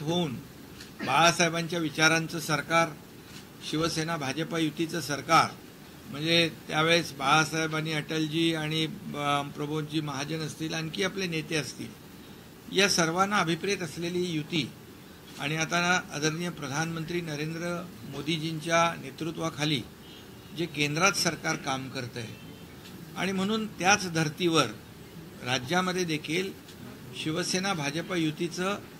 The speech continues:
सरकार स्थापन व्हावं अशी तमाम सर्वसामान्य लोकांची इच्छा होती. आणि आपण पाहिलं की एक वर्षापूर्वी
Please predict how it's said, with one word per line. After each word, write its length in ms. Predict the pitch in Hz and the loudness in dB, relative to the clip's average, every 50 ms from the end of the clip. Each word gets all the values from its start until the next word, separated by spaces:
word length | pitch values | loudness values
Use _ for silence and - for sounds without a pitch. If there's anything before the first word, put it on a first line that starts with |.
| - - - - | -14 -12 -6 -4
सरकार 360 | - 139 135 135 151 180 180 | -4 -4 -2 2 4 4 4
स्थापन 480 | 160 123 - - 135 127 123 151 175 175 | 4 0 0 0 0 0 0 -2 -4 -4
व्हावं 300 | 160 143 147 156 170 175 | -2 0 0 2 4 4
अशी 440 | 165 151 123 117 170 190 196 185 - - - - - - - - - - - - - - | 2 2 0 -2 -4 -4 -4 -4 -6 -10 -12 -14 -14 -14 -14 -14 -14 -16 -16 -14 -8 -4
तमाम 320 | 143 156 175 185 196 196 190 | -2 2 4 4 4 2 2
सर्वसामान्य 800 | 180 - 175 175 185 185 156 - 156 151 160 165 170 175 175 175 | -2 -2 -2 -2 -2 -2 -2 -2 -2 -2 -2 -4 -4 -4 -2 -2
लोकांची 440 | 160 151 - 160 156 156 - 185 | -4 -4 -4 -4 -4 -4 -2 -2
इच्छा 300 | 175 151 - - - 147 | -2 -2 -2 -4 -4 -4
होती. 280 | 139 127 107 - - - - - - - - - - - - - - - - - - - | -4 -4 -6 -8 -12 -14 -14 -16 -18 -18 -18 -18 -18 -18 -18 -18 -18 -18 -18 -14 -6 0
आणि 120 | 175 185 | 4 6
आपण 260 | 202 202 196 220 220 208 | 6 8 8 6 4 4
पाहिलं 340 | 190 180 175 185 196 220 | 6 6 8 8 8 6
की 120 | 214 208 214 | 6 6 6
एक 160 | 196 196 - | 4 4 2
वर्षापूर्वी 880 | 185 180 165 - 196 202 196 190 190 190 190 196 208 208 208 208 190 | 0 -2 0 2 2 2 2 0 0 0 4 6 6 8 8 6 4